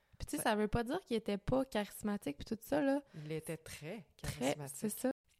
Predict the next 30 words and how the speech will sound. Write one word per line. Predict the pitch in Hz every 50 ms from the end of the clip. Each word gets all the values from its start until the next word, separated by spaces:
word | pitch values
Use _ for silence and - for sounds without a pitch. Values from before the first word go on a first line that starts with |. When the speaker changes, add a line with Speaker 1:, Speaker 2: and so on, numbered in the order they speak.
| - -
Speaker 1:
À | - 226
moins | 220 233 262
d'être | 285 277 - -
en | 220 220
relation | 214 226 220 214 208 202 202 - - - - - 254 247 254 254
vraiment | 220 220 208 214 214 220 233 247 -
intime, | - 214 208 - - - - 269 262
émotionnelle, | 247 220 208 208 208 - - 208 202 208 233 285 302 226
des | 220 202
fois, | - 269 277
t'as, | - - 214 208 190 196 202 - - - _ _ _
t'as | - 220 208
pas | - - 233 240 233
accès | 214 - - - - 262
à | 254 220
ce | - - 208
côté-là. | - - 196 - 208 196 196 180 196
Puis | 208 208 202
Speaker 2:
Mhm. | 190
Speaker 1:
tu | 175 - _ -
sais, | 240
ils | 240
sont | - 214 196
le | 185 175
fun, | - - - 262 269 262
ils | 233 208
ont | 202
beaucoup | 185 185 - - 202
d'amis, | 190 202 190 185 190 202 233 262 269 269 262 262 254 240 214
euh, | 202 196 196 196 196 196